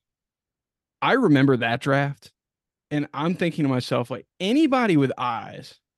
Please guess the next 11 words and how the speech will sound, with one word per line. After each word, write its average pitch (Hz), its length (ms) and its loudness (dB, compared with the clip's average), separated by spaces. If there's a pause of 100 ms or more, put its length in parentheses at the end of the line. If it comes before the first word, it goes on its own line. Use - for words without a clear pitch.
(440)
knew 135 260 2
Tim 147 320 0
Tebow 151 640 0 (540)
was 131 160 -8
a 117 120 -10
gimmicky 135 540 0
college 131 380 -8
quarterback, - 540 -14
great 220 320 2
at 220 120 -2
college, - 600 -8